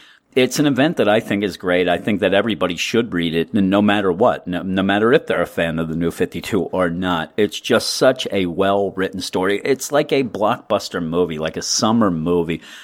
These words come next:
I-, it's just great. Uh, I am al-, always a fan of, like, Elseworld stories and things, but this one,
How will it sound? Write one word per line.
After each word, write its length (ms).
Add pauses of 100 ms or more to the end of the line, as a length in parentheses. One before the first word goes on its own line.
(140)
I-, 60
it's 420
just 300
great. 480 (340)
Uh, 240
I 180
am 180
al-, 300
always 420
a 80
fan 600
of, 400
like, 280
Elseworld 680
stories 540
and 120
things, 220
but 240
this 240
one, 320